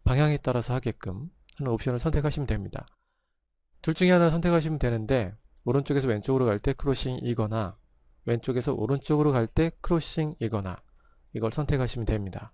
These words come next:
아울러서 언도 횟수나, 네, 그리고 스피너 스냅, 이 간격 이런 걸 조정해 놓으시면 더 좋겠네요. 오케이. 네, 거기서 해 놓으면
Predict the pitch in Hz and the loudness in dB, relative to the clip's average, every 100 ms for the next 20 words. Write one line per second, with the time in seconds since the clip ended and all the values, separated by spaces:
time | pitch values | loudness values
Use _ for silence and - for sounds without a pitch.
0 | _ _ _ _ _ _ _ - 120 139 | _ _ _ _ _ _ _ 2 6 6
1 | 135 127 156 185 - - 113 110 110 - | 6 4 0 -2 -6 -4 -2 0 -2 -2
2 | - 104 151 214 - _ _ _ _ 101 | -6 -4 -4 -6 -16 _ _ _ _ -10
3 | 98 107 107 120 - - 170 156 147 147 | -10 -8 -6 -2 4 4 6 6 4 2
4 | 180 180 - 147 120 _ _ _ _ _ | -4 -8 -2 0 -2 _ _ _ _ _
5 | _ - 107 104 _ - - 120 117 104 | _ -10 -8 -8 _ -8 -2 0 2 2
6 | 143 202 _ _ _ 113 113 107 - 120 | 0 -6 _ _ _ -6 -4 -2 -2 0
7 | 123 113 104 - 113 131 175 _ _ _ | 0 0 0 -2 -4 -4 -6 _ _ _
8 | - 139 123 - 117 92 85 - _ _ | -2 0 0 0 0 -2 -8 -14 _ _
9 | _ _ _ _ _ _ _ _ _ _ | _ _ _ _ _ _ _ _ _ _
10 | _ _ _ _ _ _ _ 151 - 110 | _ _ _ _ _ _ _ -8 -4 -2
11 | 95 185 - _ _ _ _ _ _ _ | -2 -6 -12 _ _ _ _ _ _ _
12 | _ _ _ _ _ - 123 147 156 170 | _ _ _ _ _ -6 -4 -2 2 2
13 | 175 147 123 147 117 | 4 2 2 0 -2